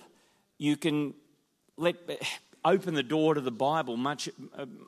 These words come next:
opening the door to the Bible much easier for people. Little things like, "Oh, if you're not used to the Bible, uh, the book of Jonah is found, can someone give me a page number?"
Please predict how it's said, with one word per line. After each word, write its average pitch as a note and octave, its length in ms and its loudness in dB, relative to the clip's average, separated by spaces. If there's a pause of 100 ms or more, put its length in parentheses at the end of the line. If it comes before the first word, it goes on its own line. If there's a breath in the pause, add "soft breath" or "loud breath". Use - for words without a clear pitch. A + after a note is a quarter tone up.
(200)
opening D#3 360 0
the C3 100 0
door C#3 160 4
to C3 80 2
the B2 60 -2
Bible B2+ 260 2
much C3 300 -2
easier A#2+ 360 0
for F#2+ 140 -8
people. - 340 -4 (1000 soft breath)
Little G#3+ 280 2
things G2 360 -2
like, C3+ 260 2 (380)
"Oh, C3+ 220 8
if C3+ 200 0
you're D#3 80 0
not D#3+ 160 0
used D3+ 240 0
to C3 80 -6
the A2+ 100 -2
Bible, A#2+ 640 2
uh, A#2+ 140 4
the A#2 120 0
book C#3 200 -4
of G2+ 160 -8
Jonah B2 400 0
is G#2 140 -4
found, B2 480 0
can B2 120 -6
someone C#3 300 -4
give B2 140 -4
me A#2+ 140 -2
a A2 40 -2
page C3 460 -6
number?" D2+ 260 -6